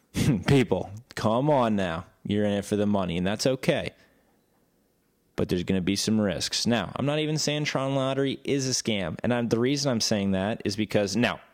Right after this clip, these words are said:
my opinion, it is a scam. Is it confirmed? No. Is it a fact? No. But all signs point to yes. Now,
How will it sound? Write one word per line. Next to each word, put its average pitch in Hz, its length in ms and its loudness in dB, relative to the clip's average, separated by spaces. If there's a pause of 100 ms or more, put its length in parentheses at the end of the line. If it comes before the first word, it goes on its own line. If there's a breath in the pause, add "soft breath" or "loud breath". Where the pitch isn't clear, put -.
my 95 180 2
opinion, 127 640 0
it 123 140 4
is 101 160 2
a 92 40 -2
scam. - 380 -4 (800)
Is 113 140 4
it 110 100 0
confirmed? 117 640 0
No. 107 380 0
Is 196 80 -2
it - 80 0
a 95 40 0
fact? 117 460 -2
No. 107 400 0 (880 soft breath)
But 98 160 2
all 98 280 0
signs 98 480 -2
point 95 300 -2
to 95 80 0
yes. 90 280 -2
Now, 113 280 -2